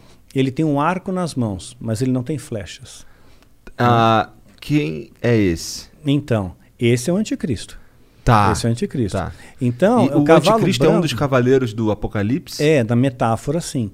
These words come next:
Speaker 2: Tá.
Speaker 1: Porque ele entra no cavalo branco, que representa pompa, poder, glamour,
Speaker 2: Tá escrito
Speaker 1: é.
Speaker 2: isso na Bíblia, o lance do arco sem as flechas?
Speaker 1: Tá, tá. Ele tá com arco nas mãos e não tem flecha. E as flechas estão lá na nota de um <laughs> dólar,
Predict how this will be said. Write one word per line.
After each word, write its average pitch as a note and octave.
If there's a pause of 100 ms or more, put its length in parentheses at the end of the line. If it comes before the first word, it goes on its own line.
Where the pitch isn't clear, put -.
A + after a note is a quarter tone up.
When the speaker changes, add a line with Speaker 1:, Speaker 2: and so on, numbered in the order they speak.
Speaker 2:
Tá. E2
Speaker 1:
Porque A#2+
ele C3+
entra C#3
no C#3+
cavalo C#3+
branco, D3
que C#3+
representa C3+
pompa, B2
poder, C3 (280)
glamour, C#3+
Speaker 2:
Tá C#3+
escrito A#2+
Speaker 1:
é. -
Speaker 2:
isso A#2+
na A#2+
Bíblia, B2+
o G#2+
lance A2+
do G2
arco A2+
sem F#2+
as F2+
flechas? C3 (280)
Speaker 1:
Tá, A2
tá. G#2
Ele G#2+
tá A#2
com A#2
arco C3
nas A#2
mãos A2+
e -
não D3+
tem F3+
flecha. A#2
E -
as B2+
flechas D3
estão E3+
lá F#3
na A#3
nota G3
de G#3+
um B3+
<laughs> -
dólar, A#2